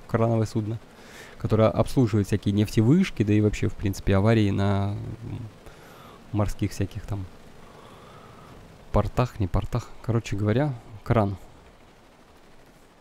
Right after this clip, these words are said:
Вот так вот. Потому что обычный корабль строить неинтересно.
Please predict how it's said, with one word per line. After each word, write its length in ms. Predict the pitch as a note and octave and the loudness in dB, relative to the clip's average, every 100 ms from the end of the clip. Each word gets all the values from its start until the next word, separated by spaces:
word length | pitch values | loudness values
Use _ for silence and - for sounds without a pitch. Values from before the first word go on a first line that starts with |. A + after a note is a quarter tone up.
| - | -16
Вот 200 | A#2 A2+ | -8 -4
так 160 | A#2 B2+ | -2 -2
вот. 120 | G#2+ - - - | -2 -4 -12 -4
Потому 260 | B2 D3+ | 2 2
что 140 | D3+ C3+ | 4 4
обычный 680 | C3+ G#3 - D#3+ C#3+ C3+ - - | 6 2 4 4 6 4 0 2
корабль 580 | C3 C#3 B2+ B2 A#2 A2+ | 6 6 6 2 2 -2
строить 640 | - A#2 C3+ C3+ - - - | -2 2 4 4 2 -10 -6
неинтересно. 1040 | - A2 A#2 G#2+ A2 - B2 D#3+ - F3 | 2 4 6 4 0 -2 0 0 0 -2